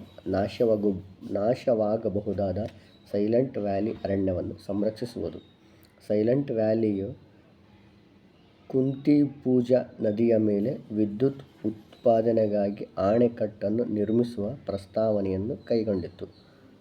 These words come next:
ಕೇಂದ್ರ ಸರ್ಕಾರ ಹತ್ತೊಂಬತ್ತು ನೂರ ಎಂಬತ್ತೈದರಲ್ಲಿ ಸೈಲೆಂಟ್ ವ್ಯಾಲಿಯನ್ನು ರಾಷ್ಟ್ರೀಯ ಉದ್ಯಾನವನ್ನಾಗಿ ಘೋಷಿಸಿತು. ಈ ಹತ್ತೊಂಬತ್ತು ನೂರ ಎಂಬತ್ತೈದರಲ್ಲಿ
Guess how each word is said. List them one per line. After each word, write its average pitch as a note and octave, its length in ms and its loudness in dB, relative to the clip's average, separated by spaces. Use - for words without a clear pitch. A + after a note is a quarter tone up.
ಕೇಂದ್ರ A#2+ 280 4
ಸರ್ಕಾರ A2 440 2
ಹತ್ತೊಂಬತ್ತು A#2 600 0
ನೂರ A2+ 60 0
ಎಂಬತ್ತೈದರಲ್ಲಿ G#2+ 880 0
ಸೈಲೆಂಟ್ A#2 540 2
ವ್ಯಾಲಿಯನ್ನು G#2 720 0
ರಾಷ್ಟ್ರೀಯ A2 520 -2
ಉದ್ಯಾನವನ್ನಾಗಿ G2+ 1040 0
ಘೋಷಿಸಿತು. F#2 600 -6
ಈ B2 40 0
ಹತ್ತೊಂಬತ್ತು B2+ 600 2
ನೂರ B2+ 100 4
ಎಂಬತ್ತೈದರಲ್ಲಿ A2 1040 2